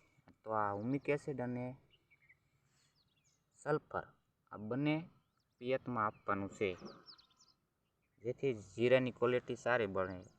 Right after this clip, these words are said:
મળે છે. અને આની સાથે એક સ્પ્રે કરવાનો છે છેલ્લો, ઈ વોટર સોલ્યુબલ ખાતર છે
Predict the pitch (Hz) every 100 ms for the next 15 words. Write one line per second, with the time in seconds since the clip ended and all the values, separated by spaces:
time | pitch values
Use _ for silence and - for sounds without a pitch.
0 | _ 101 101 101 101 117 107 - 101 147
1 | - _ _ _ _ _ _ _ - 104
2 | 110 - 113 139 147 143 135 - 127 -
3 | - - 147 135 117 107 101 98 - 98
4 | - 110 120 139 _ _ _ _ _ _
5 | _ _ _ _ _ - 117 123 - _
6 | 107 123 156 135 123 131 131 120 113 -
7 | 135 - 87 -